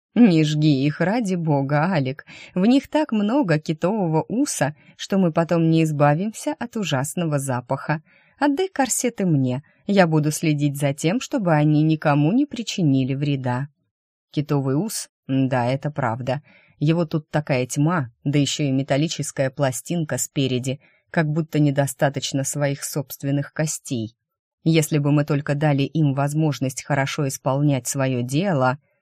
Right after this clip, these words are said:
ворчал доктор, возвращая сестре яблоко раздора. Потом лицо его вдруг просияло, он поднял палец и сказал, улыбаясь:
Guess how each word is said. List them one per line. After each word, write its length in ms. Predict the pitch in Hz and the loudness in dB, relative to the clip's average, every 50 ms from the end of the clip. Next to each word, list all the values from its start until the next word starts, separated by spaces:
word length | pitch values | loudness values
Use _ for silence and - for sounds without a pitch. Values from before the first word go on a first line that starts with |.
| _ _ - | _ _ -2
ворчал 480 | 147 147 143 147 - - 160 143 143 | 0 0 0 0 -2 -2 0 0 0
доктор, 480 | 143 156 202 220 - - - 139 - - _ _ _ _ _ _ _ | 0 -2 -4 -4 -4 -2 -2 -2 -2 -4 _ _ _ _ _ _ _
возвращая 680 | 196 208 220 208 196 208 226 208 - - - 269 254 240 226 | -4 -4 -4 -2 -4 -4 -4 -4 -4 -4 -2 -2 -2 -2 -4
сестре 600 | - - 196 170 - - - 175 175 170 170 - - | -4 -6 -6 -6 -6 -6 -4 -2 -2 -2 -2 -4 -6
яблоко 560 | 165 160 170 156 143 139 143 143 143 - 160 | -6 -2 0 0 0 0 0 -2 -2 -2 -2
раздора. 680 | 156 160 165 156 160 151 147 131 127 117 120 131 147 - _ _ _ _ _ _ _ _ _ _ | 0 0 -2 -2 -2 -2 -2 -2 -2 -2 -4 -6 -8 -10 _ _ _ _ _ _ _ _ _ _
Потом 280 | 170 160 - 160 147 | 0 2 4 4 4
лицо 340 | 139 139 147 - - - 202 | 4 2 0 -2 -4 -2 -2
его 200 | 185 170 160 160 | -2 0 0 -2
вдруг 340 | 160 160 156 165 175 175 - | -2 -2 -2 -4 -6 -6 -6
просияло, 800 | - - 165 156 - - 185 185 180 190 165 143 135 131 131 - - _ _ _ _ _ | -6 -6 -4 -4 -4 -4 -4 -2 -2 0 0 2 2 2 0 -2 -4 _ _ _ _ _
он 160 | - 180 170 156 | 0 0 0 2
поднял 400 | 165 160 147 147 143 139 139 147 | 2 2 2 4 2 2 0 0
палец 520 | - 196 214 226 247 247 - - - - _ _ | -2 -4 -4 -4 -4 -6 -8 -10 -14 -14 _ _
и 80 | 202 185 | -8 -6
сказал, 560 | - - - 190 185 160 151 135 135 131 - | -6 -4 -4 -4 -2 0 0 0 0 0 -2
улыбаясь: 840 | - 165 160 156 160 156 143 135 123 123 127 127 127 - - - - | -2 -2 0 2 0 0 0 -2 -2 -2 -2 -4 -4 -6 -8 -10 -12